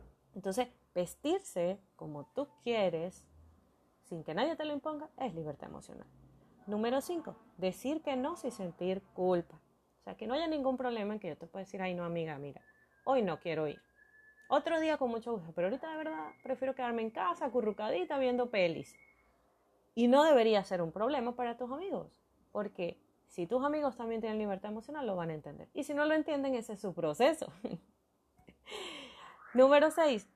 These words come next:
puedes ser tú mismo sin ataduras. Eso es muy importante. Siempre, siempre ser auténtico, ser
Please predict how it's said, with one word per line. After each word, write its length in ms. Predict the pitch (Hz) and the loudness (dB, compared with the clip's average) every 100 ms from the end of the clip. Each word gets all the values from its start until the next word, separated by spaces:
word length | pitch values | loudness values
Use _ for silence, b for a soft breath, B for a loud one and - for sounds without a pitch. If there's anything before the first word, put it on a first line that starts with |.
| _ | _
puedes 320 | - 247 302 - | 6 8 8 6
ser 360 | 277 240 226 - | 2 2 2 -4
tú 220 | 311 311 | 0 2
mismo 460 | 294 311 320 294 285 | 2 0 -2 -2 -4
sin 320 | - 247 233 | -2 0 0
ataduras. 720 | 226 226 226 226 196 147 - | 0 2 4 4 2 -2 -8
Eso 260 | - 185 190 | -8 -8 -10
es 120 | 180 | -10
muy 200 | 196 196 | -6 -4
importante. 720 | 165 - 156 - 139 - _ _ _ _ _ - | -4 -6 -10 -10 -12 -14 _ _ _ _ _ -20
Siempre, 640 | - 247 262 277 277 269 254 | -6 4 6 6 4 -2 -4
siempre 500 | 240 220 220 220 220 | -4 -6 -6 -8 -8
ser 160 | 196 | -2
auténtico, 840 | 190 180 - 170 175 180 175 - 165 | -2 -2 -4 0 2 2 -2 -10 -12
ser 320 | - 202 | -4 -4